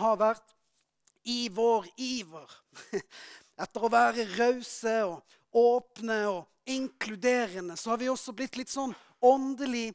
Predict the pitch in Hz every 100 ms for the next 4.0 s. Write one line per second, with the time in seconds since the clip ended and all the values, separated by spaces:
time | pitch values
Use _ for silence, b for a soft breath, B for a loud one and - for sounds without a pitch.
0 | b b - 285 285 - 269 262 254 185
1 | 143 117 _ _ _ _ _ _ _ -
2 | 208 220 214 220 - 254 254 214 208 202
3 | 190 B B B 180 - 220 254 226